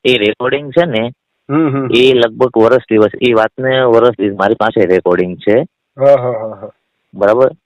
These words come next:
Speaker 2: હમ, હમ.
Speaker 1: અને બીજું ઈ
Speaker 2: હમ.
Speaker 1: કે ઈ વરસ દી પહેલા મારી પાસે જોવડાવ્યા હતા.
Speaker 2: હા, હા, હા.
Speaker 1: ઘર બાબતે, ઝઘડા બાબતે જ હતી.
Speaker 2: હમ, હમ.
Speaker 1: બરાબર
Speaker 2: હા,
Speaker 1: છે?
Speaker 2: એટલે ઘર,
Speaker 1: હું
Speaker 2: ઘર
Speaker 1: તમને
Speaker 2: કંકાસ
Speaker 1: આજે
Speaker 2: કાઢવા હાટુ તમારી પાસે આવ્યા હતા. ઈ તો
Speaker 1: હા,
Speaker 2: એમને
Speaker 1: હા,
Speaker 2: મને
Speaker 1: હા,
Speaker 2: વાત
Speaker 1: હા,
Speaker 2: કરી.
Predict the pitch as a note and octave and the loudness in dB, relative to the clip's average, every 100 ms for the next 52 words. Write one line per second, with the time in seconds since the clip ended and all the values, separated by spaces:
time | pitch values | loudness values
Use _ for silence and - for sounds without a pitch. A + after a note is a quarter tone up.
0 | _ - C#3 C3 A2 A2 G#2 G#2 G#2+ G#2+ | _ -10 -8 -8 -8 -4 -4 -4 -6 -4
1 | G#2+ G2+ A#2+ A#2 A2+ G#2+ E2+ _ _ _ | -4 -2 -2 2 2 2 -2 _ _ _
2 | _ B2 B2+ A2 A2 G#2 G#2+ C3+ - A2+ | _ -10 -6 0 2 2 2 0 0 0
3 | A#2+ - G#2 A2+ G2+ G#2 G2 G2+ G2+ A#2 | 0 2 0 0 -2 -4 -2 -4 -2 -4
4 | A2 F#2+ G2 F2+ E2+ E2+ E2+ F#2 A2+ F3+ | -2 -2 0 0 -2 -8 -6 -2 -2 -4
5 | - _ _ - C3 B2 A2+ G#2 G2 A2 | -10 _ _ 0 2 2 -4 -4 0 0
6 | G#2 G2+ G#2+ G#2 G#2+ A2 G#2 G2 G2+ A2 | 2 0 0 -2 -2 -2 -2 -2 0 0
7 | G#2 G2 G2 F#2 E2+ F2 - A2 B2+ _ | 0 0 0 0 -2 -4 -4 -6 -6 _
8 | _ - B2+ C#3+ A#2+ G#2+ G#2 D#3+ F3 F3 | _ -10 -4 -4 -2 0 2 4 2 2
9 | D3+ C#3+ E3+ C3+ C3+ E3+ E3+ E3 F3 E3 | 0 2 2 2 2 2 2 0 2 2
10 | A#2 D#3 D#3+ E3 D3 D3+ C#3 C3+ C#3 B2+ | 4 2 2 4 2 2 -2 0 0 2
11 | C#3 C3 C3+ C3 B2 B2 C3 A2+ B2 G#2+ | 2 2 2 0 0 0 0 2 0 2
12 | - - A2 C3+ G2+ B2+ F2+ | 0 2 2 2 0 0 0